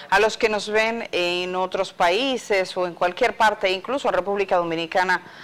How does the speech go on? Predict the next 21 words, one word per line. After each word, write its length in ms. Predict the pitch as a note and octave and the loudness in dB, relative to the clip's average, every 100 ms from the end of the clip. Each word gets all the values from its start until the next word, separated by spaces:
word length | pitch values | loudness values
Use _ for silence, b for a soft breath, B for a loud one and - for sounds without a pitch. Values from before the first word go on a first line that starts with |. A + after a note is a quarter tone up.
| B B | B B
a 100 | E3 | 0
través 260 | F3+ F3+ | 2 2
de 100 | F#3 | 0
nuestro 360 | F#3 G3 F#3+ F3+ | -2 -2 -4 -4
canal 280 | E3+ D#3+ D3+ | -2 -4 -4
de 140 | D#3 | -6
YouTube, 320 | D3+ D#3 E3 | -6 -8 -10
que 140 | D#3 F3+ | -2 2
lo 80 | G#3 | 4
ven 160 | C4 | 2
diferido, 520 | D4 - G#3+ G3 D#3+ | 0 0 0 2 0
lo 100 | D#3 | 2
ven 200 | E3 E3 | 2 0
en 120 | E3+ D#3+ | 0 -2
la 120 | D3+ | -2
noche, 640 | F#3+ A#3 A3+ G#3 - G3 | 0 0 0 -2 0 2
lo 120 | F3+ | 2
ven 160 | E3 E3 | 2 0
en 100 | E3 | -2
cualquier 280 | E3 D3+ D3+ | -4 -2 -2
horario, 600 | D3+ A3+ A3+ A3 G#3 | 2 4 4 2 0